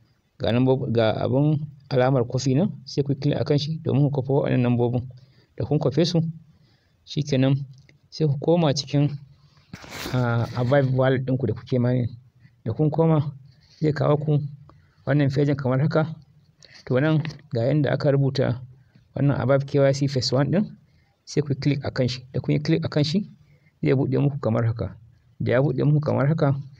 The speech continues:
ga shi za a ce ku yi downloading na O K X, ku kwafo wannan abin. To, already dama tun da kuna da shi, kuma kun riga kun kwafo, to, sai ku zo nan, ga shi an ce input your O K X U I D.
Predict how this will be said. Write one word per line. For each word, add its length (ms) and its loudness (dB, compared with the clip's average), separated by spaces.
ga 160 0
shi 380 0
za 220 0
a 40 4
ce 160 -2
ku 140 -4
yi 60 0
downloading 360 4
na 80 2
O 120 2
K 160 -2
X, 320 -2
ku 80 -20
kwafo 280 -2
wannan 260 2
abin. 280 0
To, 100 0
already 200 4
dama 220 4
tun 140 0
da 60 2
kuna 200 0
da 100 0
shi, 280 -2
kuma 140 -2
kun 140 2
riga 120 4
kun 120 2
kwafo, 300 -4
to, 100 0
sai 160 0
ku 120 -2
zo 280 2
nan, 160 2
ga 140 4
shi 180 -2
an 180 0
ce 120 -2
input 460 0
your 240 4
O 160 0
K 220 -2
X 320 -4
U 300 -2
I 140 0
D. 240 -4